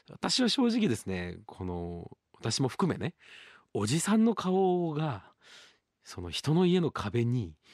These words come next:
一ヶ月間ぶら下がっていると思うと、何かちょっと申し訳ないような気持ちもちょっとなくはないんですが、まあでも売れているということですからね。ええ、本当に事実は小説よりきなりと申しますけどね、何があるか分かりませんね。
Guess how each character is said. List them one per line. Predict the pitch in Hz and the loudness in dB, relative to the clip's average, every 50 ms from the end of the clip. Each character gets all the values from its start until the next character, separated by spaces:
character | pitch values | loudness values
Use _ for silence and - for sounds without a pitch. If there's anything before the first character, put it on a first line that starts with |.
| - - _ - | -20 -20 _ -10
一 | - 110 - | -10 -8 -4
ヶ | - 147 | -2 0
月 | 151 185 - - | 0 0 0 0
間 | - 117 98 | -4 -4 -4
ぶ | - 101 | -4 -4
ら | 113 117 | -4 -2
下 | - 131 | -2 -4
が | 139 | -4
っ | 131 | -2
て | - 139 | 0 0
い | 113 | 0
る | 95 92 | 0 -2
と | - 95 | -6 -6
思 | 87 85 85 | -6 -6 -8
う | 90 - | -10 -10
と、 | - - 87 85 82 82 _ _ - - - - - - _ _ | -12 -12 -12 -12 -12 -14 _ _ -20 -20 -18 -18 -20 -20 _ _
何 | - 98 110 131 | -6 -4 -2 -2
か | 113 104 | -2 -4
ち | - - | -6 -6
ょ | |
っ | 101 87 | -6 -4
と | |
申 | 95 107 127 147 | -2 -2 0 0
し | - - | 0 0
訳 | 175 170 170 - 185 | 0 0 0 0 2
な | 180 190 175 | 2 2 2
い | |
よ | 160 139 | 2 2
う | 107 | 0
な | 98 90 - _ _ _ _ - - _ _ _ | -4 -8 -12 _ _ _ _ -20 -20 _ _ _
気 | - - 107 | -8 -4 -2
持 | 107 120 117 | 0 0 0
ち | - - - | 0 2 4
も | 190 269 294 | 4 4 4
ち | 196 - - | 2 0 -6
ょ | |
っ | 101 - | -8 -8
と | - - - - - _ _ - | -10 -14 -14 -14 -14 _ _ -10
な | 104 104 | -8 -8
く | - - - | -8 -8 -8
は | 95 | -6
な | 92 95 117 | -4 -2 -2
い | 123 | 0
ん | 107 | -2
で | 87 - | -2 -6
す | - - 85 | -10 -14 -14
が、 | 90 - _ - - - - - | -16 -16 _ -20 -20 -20 -8 -2
ま | - 151 | 0 2
あ | 160 | 2
で | 147 | 2
も | 135 104 | 0 0
売 | 101 117 | 2 2
れ | 135 147 | 2 2
て | - 143 | 2 2
い | 131 127 | 0 2
る | 117 117 | 0 -2
と | - - 113 | -4 -6 -10
い | 107 | -10
う | 107 | -12
こ | - - | -16 -20
と | - 113 | -20 -20
で | - 110 | -20 -18
す | - | -16
か | - 98 | -12 -8
ら | 101 127 | -6 -6
ね。 | 139 143 127 - _ _ _ _ _ _ _ | -4 -6 -6 -8 _ _ _ _ _ _ _
え | - - - 202 - - | -8 -6 -4 -4 -4 -6
え、 | - - - | -10 -14 -12
本 | 98 92 85 | -12 -12 -10
当 | - 92 | -10 -12
に | 98 - - | -14 -14 -12
事 | - 95 90 | -12 -10 -10
実 | 87 85 - - 92 | -10 -10 -12 -12 -12
は | 85 | -12
小 | - - 107 | -10 -8 -6
説 | 98 - 120 - - 107 | -4 -4 -4 -4 -4 -6
よ | 104 95 | -6 -6
り | 95 | -8
き | - - 117 | -8 -6 -4
な | 123 113 | -4 -4
り | 101 | -6
と | - 127 - - _ - | -8 -12 -16 -16 _ -10
申 | - 98 92 | -8 -6 -4
し | 113 | -4
ま | 110 | -6
す | 110 - | -6 -6
け | - | -8
ど | 107 | -4
ね、 | 101 117 113 - - - - - - - - - | -4 -4 -4 -6 -10 -18 -16 -14 -14 -16 -16 -14
何 | - - 90 90 | -8 -6 -6 -4
が | 85 90 | -2 -2
あ | |
る | 101 101 | -2 -2
か | - 92 | -2 -4
分 | 90 | -4
か | - | -2
り | 101 113 | -2 0
ま | 120 127 | 0 0
せ | 123 - 139 | 0 0 -2
ん | 113 90 | -2 -2
ね。 | 92 107 135 151 147 123 - | -2 0 0 0 -2 -2 -6